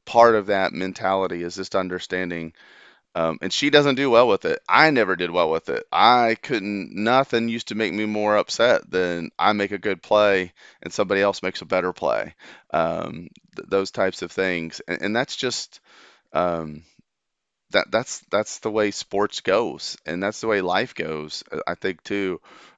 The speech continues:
Um, and, and just enjoying and being grateful for every day that you get to be involved in sports or get to be involved in life. Um,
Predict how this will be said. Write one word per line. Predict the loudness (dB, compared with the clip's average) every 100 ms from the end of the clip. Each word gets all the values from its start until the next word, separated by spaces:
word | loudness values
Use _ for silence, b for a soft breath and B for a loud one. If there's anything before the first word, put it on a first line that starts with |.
| -2
Um, | 0 0 -4
and, | -4 -2
and | -4
just | -4 -4
enjoying | -4 -2 0 0 0 -4 -6
and | -8
being | -6 -4
grateful | -2 -2 -4
for | -2 0
every | 0 -2
day | -4 -4 -4 -6 _
that | -12
you | -10 -8
get | 0 0 0
to | -10
be | -8 -6 -4 -4 -6
involved | -6 -2 0 -2 -4
in |
sports | -10 -8 -4 -4 -6 -10
or | -10
get | -8 -8 -10
to | -12
be | -6
involved | -6 -2 -2 0
in | -4
life. | -6 -4 -4 -8 -20 _ _ _ _ _ _ _ -20 -8
Um, | -4 -2 -2 -6